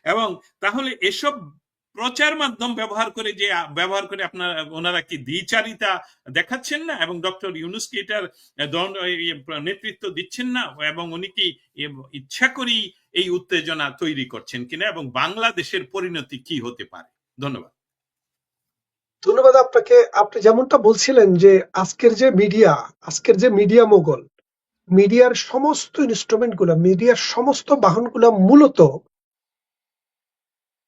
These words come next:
Speaker 2: জায়নিস্টদের হাতে, অর্থাৎ ইহুদি জাতির হাতে ন্যস্ত। কিন্তু সেগুলো আপনি ব্যবহার করবেন। কেন ব্যবহার করবেন আপনাকে বলি, বাংলাদেশে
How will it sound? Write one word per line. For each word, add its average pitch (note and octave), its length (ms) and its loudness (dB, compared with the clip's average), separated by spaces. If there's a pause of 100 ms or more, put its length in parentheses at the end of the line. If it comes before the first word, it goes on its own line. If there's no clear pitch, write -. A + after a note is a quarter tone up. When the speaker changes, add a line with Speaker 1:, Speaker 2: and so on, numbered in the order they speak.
(200)
Speaker 2:
জায়নিস্টদের A3 680 4
হাতে, F#3+ 300 -6 (460)
অর্থাৎ C#4+ 480 0 (720)
ইহুদি A#3 460 4 (760)
জাতির F#3 480 2
হাতে - 440 -2 (340)
ন্যস্ত। - 360 -4
কিন্তু C#4 360 0
সেগুলো B3 400 4
আপনি C4 360 0 (600)
ব্যবহার F#3+ 400 4
করবেন। C#3 340 -10 (100)
কেন A3+ 200 4
ব্যবহার C#4+ 320 4
করবেন B3+ 300 2
আপনাকে G3+ 320 -2
বলি, G3 220 -2
বাংলাদেশে A3+ 840 2